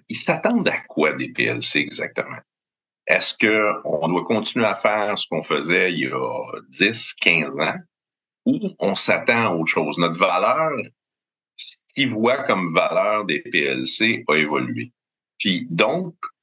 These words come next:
les P L C deux point zéro, la modernisation, a commencé par un gros exercice de consultation avec les producteurs,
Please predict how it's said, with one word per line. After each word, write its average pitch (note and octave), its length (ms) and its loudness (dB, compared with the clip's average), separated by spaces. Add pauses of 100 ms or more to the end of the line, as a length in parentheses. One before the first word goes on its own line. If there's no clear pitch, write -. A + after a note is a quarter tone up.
(260)
les D#2+ 200 4
P F#2 140 4
L F2 140 2
C A#2+ 180 0
deux E2+ 260 2
point E2 160 2
zéro, E2 180 2
la G2 140 2
modernisation, D2+ 920 0
a - 80 0
commencé F#2 540 0
par E2 240 2
un D2 220 -2 (160)
gros A2 220 2
exercice F#2 520 0
de D#2+ 80 2
consultation - 800 -2 (1000)
avec F#2 280 0
les E2+ 100 4
producteurs, E2 720 0